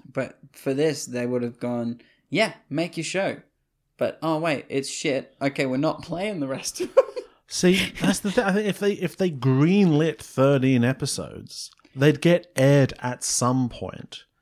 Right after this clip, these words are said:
Speaker 1: These ones
Speaker 2: You'd,
Speaker 1: were not.
Speaker 2: you'd just take it down from maybe the higher profile slot that it had.
Speaker 1: You'd put it on at four P M,
Speaker 2: You
Speaker 1: or you'd put it on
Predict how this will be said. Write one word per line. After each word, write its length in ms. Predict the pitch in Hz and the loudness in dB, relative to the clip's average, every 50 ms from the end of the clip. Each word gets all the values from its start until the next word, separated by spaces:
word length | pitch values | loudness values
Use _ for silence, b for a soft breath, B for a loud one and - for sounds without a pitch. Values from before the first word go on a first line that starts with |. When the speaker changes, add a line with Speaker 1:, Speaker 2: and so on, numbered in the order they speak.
| _ _ | _ _
Speaker 1:
These 200 | - 120 127 135 | -14 -12 -10 -6
ones 120 | 135 139 147 | 2 4 6
Speaker 2:
You'd, 180 | 151 151 147 | 6 6 4
Speaker 1:
were 100 | 127 120 | 2 -2
not. 340 | 117 113 113 127 135 - - | -8 -8 -10 -10 -8 -4 0
Speaker 2:
you'd 300 | 139 143 143 135 123 120 | 2 2 2 0 -2 -4
just 220 | - 135 131 - - | -2 -2 -2 -2 -2
take 260 | - 147 143 139 - | -2 -2 -2 -2 -4
it 160 | 135 123 - | -8 -6 -2
down 440 | - 139 127 127 127 131 131 127 120 | 0 0 2 2 2 2 2 2 0
from 640 | - - - - 123 120 120 120 117 113 113 110 113 | -2 -6 -6 -4 -2 0 2 2 2 0 0 -2 -2
maybe 340 | 117 117 117 120 117 110 117 | 0 0 2 2 0 0 -2
the 120 | 110 113 107 | -2 -2 -2
higher 340 | - - 120 117 117 113 113 | -2 -2 -2 0 0 0 0
profile 560 | 113 - - 120 117 117 - - 110 110 110 | -2 -2 0 0 0 0 0 0 0 0 0
slot 480 | 107 - - - 120 117 127 131 - - | 0 -2 -2 0 2 2 2 0 -2 -6
that 120 | - 95 | -8 -6
it 180 | 98 92 92 92 | -6 -6 -8 -8
had. 300 | 92 - - - 117 123 | -10 -12 -10 -10 -6 -6
Speaker 1:
You'd 180 | 127 123 123 | -6 -6 -6
put 160 | - - 135 123 | -4 -4 -2 0
it 100 | 123 117 | 0 -2
on 200 | 117 113 110 110 | -2 -6 -8 -10
at 100 | - - | -12 -14
four 300 | - - 127 123 135 135 | -8 -4 -2 -2 -2 -2
P 200 | - 143 127 127 | -4 -4 -4 -4
M, 300 | 131 131 135 139 139 123 | -4 -4 -4 -4 -2 0
Speaker 2:
You 120 | 135 147 151 | 2 2 2
Speaker 1:
or 160 | - 117 113 | 2 0 -4
you'd 300 | 113 113 113 110 107 - | -6 -6 -6 -8 -8 -8
put 160 | - - 117 113 | -8 -8 -6 -6
it 100 | 113 113 | -6 -8
on 460 | 113 110 110 107 107 110 113 120 | -10 -10 -10 -10 -8 -10 -10 -10